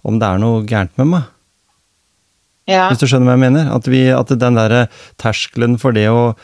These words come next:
Speaker 1: gå til, jeg hørte på en podcast du hadde med kollegaen din som, på, som liksom snakket litt om dette her med, ja, dere hadde faktisk ikke fått noe gjest i studio, det var noe sykdom,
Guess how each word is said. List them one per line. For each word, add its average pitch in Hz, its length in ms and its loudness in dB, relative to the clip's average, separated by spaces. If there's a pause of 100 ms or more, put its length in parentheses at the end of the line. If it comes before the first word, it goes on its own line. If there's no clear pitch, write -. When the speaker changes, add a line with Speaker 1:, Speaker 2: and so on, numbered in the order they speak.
(380)
Speaker 1:
gå 110 480 0
til, 135 180 0
jeg 131 320 2
hørte 117 240 -2
på 113 140 -2
en 113 240 0
podcast 107 440 -2
du 120 100 0
hadde 92 260 -2
med 104 480 0
kollegaen 95 880 -2
din 113 200 2
som, 110 260 -4 (420)
på, 113 140 0 (200)
som 113 240 0
liksom 110 240 0
snakket 104 420 -4
litt 98 200 -4
om 104 160 0
dette 101 200 -4
her 92 200 -2
med, 98 540 -2
ja, 120 100 0
dere 131 160 0
hadde 123 160 0
faktisk 107 400 -4
ikke 104 180 -6
fått 104 220 -8
noe 107 80 0
gjest 92 320 -4
i 101 60 -4
studio, 104 420 -2
det 143 80 -2
var 120 80 2
noe 123 160 0
sykdom, 135 480 0